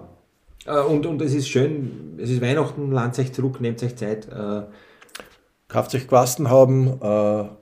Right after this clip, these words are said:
Speaker 1: lasst euch was gut gehen,
Speaker 2: Genau.
Speaker 1: äh, föllert, äh,
Speaker 2: Was das
Speaker 1: ig-,
Speaker 2: Zeug
Speaker 1: ignoriert
Speaker 2: hält.
Speaker 1: Zahnweh, äh, macht eine Schneeballschlacht, aber nicht zu
Speaker 2: Startet
Speaker 1: stark
Speaker 2: Rachefeldzüge
Speaker 1: werfen.
Speaker 2: gegen, äh, gegen, äh, Ungerechtigkeiten.
Speaker 1: Ballert's nicht mit Pistolen durch die Gegend, äh,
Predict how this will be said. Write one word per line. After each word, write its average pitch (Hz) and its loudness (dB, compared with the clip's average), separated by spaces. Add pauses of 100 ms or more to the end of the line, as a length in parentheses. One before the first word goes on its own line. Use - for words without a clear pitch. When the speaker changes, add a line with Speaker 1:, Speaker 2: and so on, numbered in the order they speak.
(200)
Speaker 1:
lasst 110 -6
euch 110 -4
was 113 -4
gut 123 -2
gehen, 117 -2
Speaker 2:
Genau. 104 -2
Speaker 1:
äh, - -12
föllert, 147 2
äh, 117 -2 (560)
Speaker 2:
Was 120 4
das 131 4
Speaker 1:
ig-, - -10
Speaker 2:
Zeug 120 4 (180)
Speaker 1:
ignoriert 151 6
Speaker 2:
hält. - -6
Speaker 1:
Zahnweh, 143 4
äh, 120 0 (220)
macht 131 -4
eine 127 -2
Schneeballschlacht, 117 -4
aber 110 -4
nicht 113 -8 (100)
zu 107 -8
Speaker 2:
Startet 120 2
Speaker 1:
stark 117 2
Speaker 2:
Rachefeldzüge 131 8
Speaker 1:
werfen. 123 4
Speaker 2:
gegen, 117 2
äh, 107 -8
gegen, 117 0
äh, - -8
Ungerechtigkeiten. 131 6
Speaker 1:
Ballert's 131 4
nicht 127 4
mit 131 0
Pistolen 120 2
durch 120 -2
die 131 -6
Gegend, 107 -4
äh, 104 -10